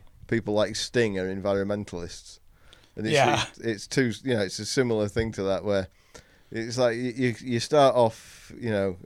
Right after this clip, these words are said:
Speaker 1: a normal person and you get more and more money. And once you've got so much money and so much more money coming in all the time, the only thing you can, s-, you know, you got, you got several houses and a yacht
Speaker 2: Yeah, there's a,
Speaker 1: and
Speaker 2: there's a limit for cool
Speaker 1: yeah.
Speaker 2: shit you can buy.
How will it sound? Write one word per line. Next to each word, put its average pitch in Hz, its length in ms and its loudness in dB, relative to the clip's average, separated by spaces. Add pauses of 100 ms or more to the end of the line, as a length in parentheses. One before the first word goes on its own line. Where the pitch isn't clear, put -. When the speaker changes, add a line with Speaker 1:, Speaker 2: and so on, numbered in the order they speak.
(240)
Speaker 1:
a 107 100 -2
normal 107 440 2
person 107 460 0
and 98 200 -4
you 95 60 -4
get 101 180 -2
more 107 220 2
and 101 80 -2
more 104 200 2
money. 95 360 -2 (960)
And 117 100 -2
once 147 160 -2
you've 117 120 -2
got 123 180 4 (480)
so 131 220 2
much 113 200 -2
money 120 240 0
and 104 100 -2
so 117 160 2
much 101 180 -4
more 113 220 4
money 110 200 0
coming 107 280 0
in 117 120 0
all 95 160 0
the 90 100 -6
time, 90 360 -4 (1040)
the 113 140 4
only 120 220 4
thing 117 220 -2
you 104 100 -2
can, 101 160 -4
s-, - 200 -10 (100)
you 113 140 -2
know, 104 80 4
you 104 120 0
got, 135 240 0 (160)
you 120 120 -6
got 107 220 -2
several 101 320 -2
houses 101 500 0
and 95 260 -8 (240)
a 107 100 -4
yacht 98 240 2
Speaker 2:
Yeah, 135 180 4
there's 156 180 2
a, 190 60 4
Speaker 1:
and 175 100 -4
Speaker 2:
there's 185 160 4
a 185 60 6
limit 185 380 4
for 151 140 2
cool 151 260 4
Speaker 1:
yeah. 104 80 4
Speaker 2:
shit 135 140 2
you 113 140 -4
can 110 140 -4
buy. 104 300 -2